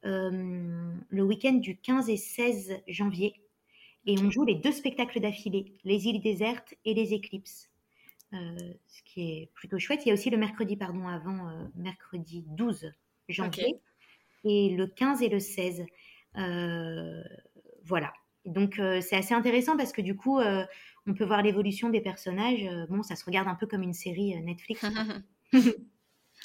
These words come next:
Speaker 2: Ça va, ça, ça, ça devrait pouvoir se faire alors.
Speaker 1: Ouais.
Speaker 2: <laughs> Ça peut se regarder.
Speaker 1: Il faut pas hésiter à réserver directement sur, euh, sur le site, euh, de l'Espace Paris Plaine.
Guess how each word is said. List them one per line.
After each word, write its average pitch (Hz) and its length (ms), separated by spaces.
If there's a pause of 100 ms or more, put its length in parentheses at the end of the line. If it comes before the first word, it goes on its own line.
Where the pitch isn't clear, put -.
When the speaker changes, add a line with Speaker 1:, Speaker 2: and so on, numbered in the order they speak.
Speaker 2:
Ça 202 220
va, 180 160
ça, 185 120
ça, 170 340
ça 190 160
devrait 185 240
pouvoir 185 200
se 196 100
faire 175 200
alors. 156 260
Speaker 1:
Ouais. 202 200
Speaker 2:
<laughs> 254 380
Ça 247 140
peut 247 140
se 226 80
regarder. 214 420 (420)
Speaker 1:
Il 226 60
faut 247 120
pas 277 100
hésiter 285 260
à 254 80
réserver 233 380
directement 214 480
sur, 214 220
euh, 180 320
sur 196 220
le 190 100
site, - 340
euh, 180 40 (800)
de 196 100 (100)
l'Espace 208 380
Paris 202 260
Plaine. 170 340